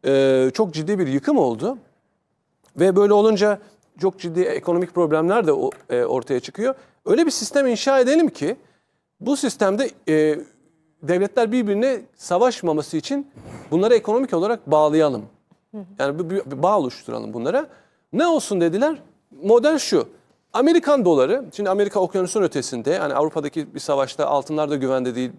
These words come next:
Speaker 1: Bir, o, o ülkenin ordusu giriyor oraya, onun altınlarını yağmalıyor falan. Getirelim bunları, büyük bölümünü Amerika'ya, Fort Knox askeri üssüne koyalım. Tonlarca altın zaten sonrasında gelmişti. Amerikan dolarını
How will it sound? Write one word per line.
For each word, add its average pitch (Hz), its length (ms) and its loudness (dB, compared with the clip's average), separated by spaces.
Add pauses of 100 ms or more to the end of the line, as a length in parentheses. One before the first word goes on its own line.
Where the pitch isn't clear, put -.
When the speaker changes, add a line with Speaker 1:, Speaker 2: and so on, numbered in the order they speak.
(140)
Speaker 1:
Bir, 135 120 -6
o, 135 180 -2
o 139 100 -4
ülkenin 135 380 -4
ordusu 131 360 -4
giriyor 131 280 -2
oraya, 131 300 -2
onun 131 120 -4
altınlarını 127 480 -4
yağmalıyor 120 440 -4
falan. 254 240 -4 (520)
Getirelim 208 440 0
bunları, 185 360 -2 (240)
büyük 180 220 -4
bölümünü 127 300 -2
Amerika'ya, 160 540 -2 (240)
Fort 165 220 -2
Knox 143 260 -4
askeri 147 320 -4
üssüne 131 280 -8
koyalım. 202 380 0 (460)
Tonlarca 131 420 -4
altın 123 220 -6
zaten 110 260 -8 (120)
sonrasında 117 420 -8
gelmişti. 107 520 -10 (960)
Amerikan 226 520 0
dolarını 190 540 2